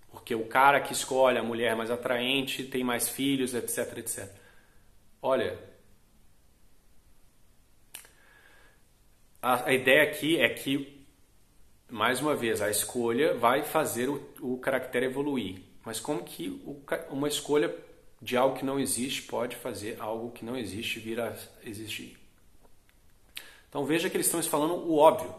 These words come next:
Desde que o humano é humano, que a gente sabe que homens e mulheres buscam pessoas atraentes. Eu não preciso de um P H D e dois pós-doc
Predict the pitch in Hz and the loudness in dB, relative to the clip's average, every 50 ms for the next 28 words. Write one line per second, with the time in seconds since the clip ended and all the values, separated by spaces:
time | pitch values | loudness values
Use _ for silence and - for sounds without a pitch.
0 | - 127 127 151 151 - - 196 196 190 160 143 131 131 131 135 143 147 156 156 | -6 -2 0 0 0 0 -2 -4 -6 -4 -2 -2 0 0 2 2 2 2 4 4
1 | 151 147 143 147 147 151 165 190 180 - - - - 156 147 135 156 185 - - | 4 4 4 4 2 2 0 -4 -6 -12 -14 -10 -6 -2 0 0 0 -2 -2 -2
2 | - 139 131 123 123 127 143 - - - - - - - - - - - - - | 0 2 4 4 2 2 -2 -4 -6 -10 -16 -20 -20 -20 -20 -20 -20 -20 -8 -2
3 | - 123 143 156 170 165 151 160 165 160 135 120 117 120 120 131 123 - - - | 0 2 2 2 0 0 0 0 0 2 2 4 4 4 2 0 -4 -6 -6 -6
4 | 127 139 135 - - - 160 160 156 - 170 165 - - 135 135 135 - 135 135 | -4 -4 -4 -4 -6 -6 -8 -8 -6 -4 -4 -2 -2 -2 -2 -2 -2 -2 -2 -2
5 | - - - 131 135 127 120 - - - - - - - - - - - - - | -2 -2 -2 0 -2 -2 -4 -6 -8 -12 -12 -14 -14 -16 -20 -20 -20 -20 -20 -20
6 | - - - - - - - - _ - _ - - - _ _ - - 104 117 | -20 -20 -20 -20 -20 -20 -20 -20 _ -20 _ -20 -20 -20 _ _ -14 -10 -8 -8
7 | 127 123 - 123 - - - - 147 143 123 120 120 135 131 - - - 113 117 | -6 -4 -4 -4 -2 0 0 0 0 -2 -4 -4 -6 -8 -10 -12 -14 -10 -6 -6
8 | 123 123 - - 120 110 107 117 113 101 101 104 113 117 117 113 - - 117 107 | -6 -6 -4 -2 -2 0 0 0 -2 -2 -2 -2 -4 -4 -4 -6 -10 -12 -10 -6
9 | 104 110 120 127 - - - - 127 120 107 95 95 101 98 101 107 104 - | -4 -2 -2 -2 -4 -6 -4 -2 -2 -2 -2 -4 -4 -4 -4 -4 -4 -6 -8